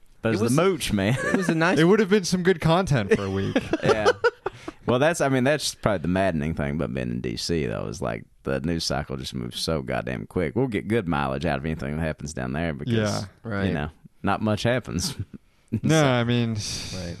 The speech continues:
Speaker 3: you almost gotta stay away from the stuff that's happening, so, 'cause everybody's covering that stuff.
Speaker 1: Yeah.
Speaker 3: Mooch,
Speaker 2: Yeah.
Speaker 3: the mooch was everywhere, wall-to-wall
Speaker 2: <laughs>
Speaker 3: coverage.
Speaker 2: Yeah. How does it feel to be out of D C? You feel like you can breathe a breath of fresh air?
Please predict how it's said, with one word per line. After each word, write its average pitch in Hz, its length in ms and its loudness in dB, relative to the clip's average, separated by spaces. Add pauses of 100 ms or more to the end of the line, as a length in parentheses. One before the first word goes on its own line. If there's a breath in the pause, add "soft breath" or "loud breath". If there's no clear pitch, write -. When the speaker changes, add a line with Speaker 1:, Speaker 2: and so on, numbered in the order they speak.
Speaker 3:
you 131 220 0
almost 135 260 0
gotta 113 160 2
stay 110 260 0
away 101 360 2
from 95 460 -4 (180)
the 117 80 -2
stuff 101 300 -2
that's - 160 -8
happening, 98 580 -2
so, 101 320 -4
'cause 101 160 -2
everybody's 101 460 -2
covering - 400 -10
that - 200 -12
stuff. - 360 -12 (200)
Speaker 1:
Yeah. - 140 -4
Speaker 3:
Mooch, 113 380 0
Speaker 2:
Yeah. - 60 -12
Speaker 3:
the 117 60 -8
mooch 113 260 0
was 101 100 -2
everywhere, 98 680 0
wall-to-wall 98 480 0
Speaker 2:
<laughs> 92 60 -8
Speaker 3:
coverage. 101 680 -6
Speaker 2:
Yeah. 104 440 2 (520 soft breath)
How 160 60 0
does 180 160 0
it 175 80 -4
feel 180 140 2
to 120 60 2
be 101 160 -2
out 90 140 0
of 90 140 -10
D 92 100 -6
C? 92 240 -6
You 98 140 -4
feel 101 160 0
like 95 180 -2
you 95 100 -2
can 90 140 -4
breathe 90 260 -4
a 92 60 -6 (200)
breath 92 220 -4
of 95 120 -10
fresh 92 360 -4
air? 92 280 -4